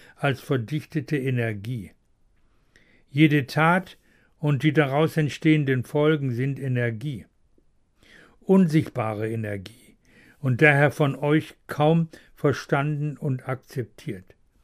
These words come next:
Und dennoch stellt gerade sie die Realität dar, während ihr Abbild, das sich im materiellen Äußeren zeigt, nur eine zeitlich begrenzte Erscheinung ist.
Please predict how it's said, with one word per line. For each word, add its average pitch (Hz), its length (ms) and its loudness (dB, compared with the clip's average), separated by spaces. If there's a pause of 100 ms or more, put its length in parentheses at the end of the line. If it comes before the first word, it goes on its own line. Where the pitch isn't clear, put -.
(680)
Und 139 260 -2
dennoch 160 360 4
stellt 147 480 0
gerade 147 580 2
sie 139 400 -2 (360)
die 143 120 2
Realität 139 880 2
dar, 156 280 -2 (560)
während 143 380 4
ihr 127 260 -2
Abbild, 120 580 -4 (400)
das 139 180 0
sich 131 180 -2
im 139 140 0
materiellen 139 680 0
Äußeren 147 580 -2
zeigt, 135 420 -4 (440)
nur 139 280 2
eine 123 320 -2
zeitlich 139 580 -4
begrenzte 127 680 -4
Erscheinung 113 680 -6
ist. - 340 -20